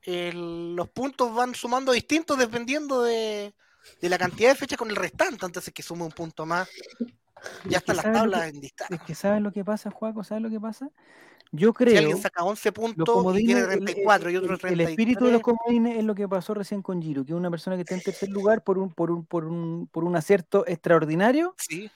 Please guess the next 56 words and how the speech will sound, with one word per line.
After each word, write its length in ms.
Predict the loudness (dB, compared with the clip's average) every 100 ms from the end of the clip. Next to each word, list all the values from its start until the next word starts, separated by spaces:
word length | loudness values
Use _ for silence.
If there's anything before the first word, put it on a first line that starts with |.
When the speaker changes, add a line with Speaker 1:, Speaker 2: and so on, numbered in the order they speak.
| -14
Speaker 2:
¿cachai? 180 | -2 -2
Suba 280 | 0 4 6
mucho, 280 | 6 2 -2
es 240 | 0 2
lo 60 | 4
mismo 260 | 6 4
que 100 | 4
la, 200 | 2 2
que 80 | 0
la 140 | 0
apuestan 400 | 2 0 0 -2 0
y 40 |
por 120 | 0
eso 160 | 0 0
se 60 |
llama 120 | 0 2
Mundialito 420 | 0 0 0 4
Betson, 360 | 2 2 -6
porque 180 | -6 -2
Betson 320 | 0 0 0
lo 80 | 2
que 100 | 6
hace 360 | 6 4 -8 -10 _ -20 _ -6
es 100 | -4
que 300 | 0 0 0
cuando 260 | -2 0
tú 140 | 4 4
apuestas 340 | 4 2 -2
por 160 | 0 0
algo 320 | 2 -2 -4
un 140 | -8 -4
Speaker 1:
Por 120 | -2
Speaker 2:
poquito 160 | 0 2
más 120 | 4
Speaker 1:
factores, 200 | 4 4 6
Speaker 2:
improbable, 220 | 6 6
Speaker 1:
por 80 | 4
Speaker 2:
tienes 200 | 4 6
Speaker 1:
supuesto, 240 | 6 6
Speaker 2:
más 80 | 2
opciones 260 | 2 0 2
Speaker 1:
sí. 40 |
Speaker 2:
de 80 | 2
ganar, 320 | 2 0 -2 -6 -10 -4
y 120 | -2
eso 20 |
es 80 | 0
lo 40 | 0
Speaker 1:
Correcto. 100 | 0
Speaker 2:
que 60 |
tenemos 200 | 2 0
que 80 | 0
rescatar 400 | -2 2 4 4
de 60 | 2
alguna 280 | 2 0 2
forma. 420 | 0 -2 -8